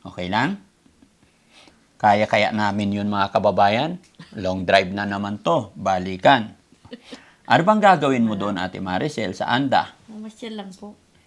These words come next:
Speaker 1: Sinong papasyalan mo?
Speaker 2: Si Lola, saka si tiyahin ko po.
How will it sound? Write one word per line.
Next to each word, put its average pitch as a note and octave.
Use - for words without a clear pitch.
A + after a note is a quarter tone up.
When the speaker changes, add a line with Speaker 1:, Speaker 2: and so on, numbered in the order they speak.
Speaker 1:
Sinong F#3+
papasyalan B2+
mo? G2
Speaker 2:
Si A#3
Lola, A3
saka G3+
si F3
tiyahin E3+
ko D#3+
po. E3+